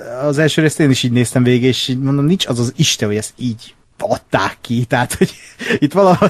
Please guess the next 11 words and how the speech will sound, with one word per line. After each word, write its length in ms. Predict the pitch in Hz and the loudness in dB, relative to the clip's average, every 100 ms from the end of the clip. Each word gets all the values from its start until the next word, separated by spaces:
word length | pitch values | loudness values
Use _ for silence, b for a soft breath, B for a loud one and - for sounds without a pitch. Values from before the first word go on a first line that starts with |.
| - | 2
a 120 | 156 - | 0 2
tévével 480 | 208 170 160 156 | 2 4 4 4
van 200 | 151 151 | 4 2
baj, 240 | 147 160 170 285 233 196 | 2 2 2 -2 -8 -6
és 120 | 135 | -4
tényleg 280 | - 156 123 | 2 2 2
a 80 | 120 | 0
tévével 400 | 123 120 117 117 | 0 0 0 0
van 120 | 117 | -2
baj, 140 | 120 | -2
úgyhogy 400 | 117 - 117 127 | -4 -4 -4 -4